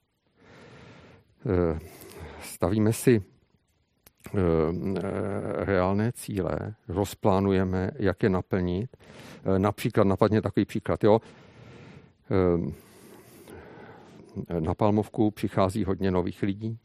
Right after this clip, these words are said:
ale vesměs to jsou křesťané a člověk z nekřesťanských kruhů přijde tak jeden za rok, v lepším případě.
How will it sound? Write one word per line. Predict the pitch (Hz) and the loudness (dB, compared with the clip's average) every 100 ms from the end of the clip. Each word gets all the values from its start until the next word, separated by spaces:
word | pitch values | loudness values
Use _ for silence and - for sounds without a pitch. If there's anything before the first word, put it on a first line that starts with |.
| _ _ - - - - _ | _ _ -20 -20 -20 -20 _
ale | 104 101 | 4 4
vesměs | 95 107 107 - 101 | 6 4 2 0 0
to | - | -4
jsou | - 110 | -4 -4
křesťané | - 101 - 107 98 104 120 - - - - - - - - | -2 -6 -2 0 0 -2 -6 -12 -20 -20 -20 -20 -20 -20 -2
a | 98 87 85 - - | 2 2 -2 -10 -12
člověk | - 110 110 104 | -2 2 4 4
z | 101 | 2
nekřesťanských | 107 - 113 - 110 - 113 | 2 0 -2 0 0 0 -6
kruhů | - 98 107 113 | -4 -2 2 2
přijde | - - 110 117 | 0 -2 0 2
tak | 113 - - | 2 0 -6
jeden | 101 95 98 104 | 0 2 2 0
za | 98 87 | 2 0
rok, | 80 - - _ _ _ - | 0 -4 -18 _ _ _ -4
v | |
lepším | 90 - - | -4 -4 -10
případě. | - - - - | -10 -10 -8 -8